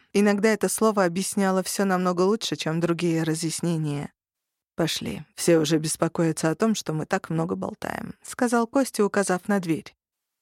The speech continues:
Мы вышли из переполненного бара. Я не могла слышать мысли Тимми, но он испытывал чувство страха, радости и возбуждения. О чём бы он ни просил,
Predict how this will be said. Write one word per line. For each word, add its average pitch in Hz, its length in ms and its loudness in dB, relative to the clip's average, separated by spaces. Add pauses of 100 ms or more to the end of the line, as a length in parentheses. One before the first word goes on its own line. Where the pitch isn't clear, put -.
(280)
Мы 220 160 8
вышли 226 360 4
из 208 120 0
переполненного 196 720 2
бара. 156 540 0
Я 233 160 4
не 247 100 6
могла 262 320 4
слышать - 380 -4
мысли 180 360 0
Тимми, 170 440 0 (360)
но 240 220 6
он 269 180 6
испытывал 226 500 4
чувство 208 400 2
страха, 240 580 2
радости 208 460 2
и 220 100 4
возбуждения. 220 840 0 (240)
О 180 80 2
чём 208 260 4
бы 185 100 4
он 196 180 4
ни 180 80 2
просил, 175 520 0